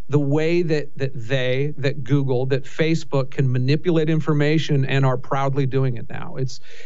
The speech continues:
it's, uh, they're very, very powerful, despite the rise in other voices like this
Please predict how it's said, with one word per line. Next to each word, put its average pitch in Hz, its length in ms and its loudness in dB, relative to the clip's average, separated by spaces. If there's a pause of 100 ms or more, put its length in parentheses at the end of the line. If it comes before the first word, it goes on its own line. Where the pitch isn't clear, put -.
(160)
it's, 139 320 0
uh, 131 260 0
they're 147 220 0
very, 151 480 0
very 143 400 0
powerful, 135 560 -2
despite 175 720 -2
the 160 80 -2
rise 143 640 -2
in 135 100 -2
other 135 220 -2
voices 139 500 0
like 123 320 -2
this 147 400 0